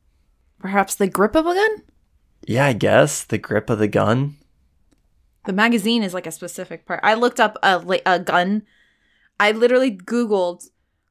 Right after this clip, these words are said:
Speaker 1: gun parts labeled, and I found something that I think is actually quite helpful, but I think it's the grip. I think the grip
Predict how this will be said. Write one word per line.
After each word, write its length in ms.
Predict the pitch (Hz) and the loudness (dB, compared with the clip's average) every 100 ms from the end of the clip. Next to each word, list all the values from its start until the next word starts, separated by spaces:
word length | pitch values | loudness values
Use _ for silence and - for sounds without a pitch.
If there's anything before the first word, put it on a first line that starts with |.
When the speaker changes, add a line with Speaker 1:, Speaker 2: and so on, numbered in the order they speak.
| - | -4
Speaker 1:
gun 280 | 202 220 233 | 2 2 2
parts 400 | - 214 202 - | 0 0 0 -2
labeled, 600 | 202 185 175 143 190 - _ _ _ _ _ _ - | 0 0 -2 -6 -8 -12 _ _ _ _ _ _ -2
and 220 | 190 185 | -2 0
I 100 | 180 | 0
found 360 | 202 185 180 196 | 0 0 0 -4
something 280 | 180 185 185 | -8 -6 -4
that 180 | 190 | 0
I 80 | - | 0
think 140 | 277 359 | 0 -2
is 120 | 415 | 0
actually 240 | 381 381 | -2 -2
quite 160 | 370 311 | 0 0
helpful, 380 | 277 - 156 - | 0 -2 -6 -4
but 140 | 196 - | 0 0
I 80 | 202 | 2
think 160 | 269 | 0
it's 120 | 247 - | -2 -4
the 80 | |
grip. 360 | 185 165 104 - | -2 0 0 -4
I 40 | - | -6
think 180 | 214 208 | -4 -4
the 60 | |
grip 280 | - 202 | 0 0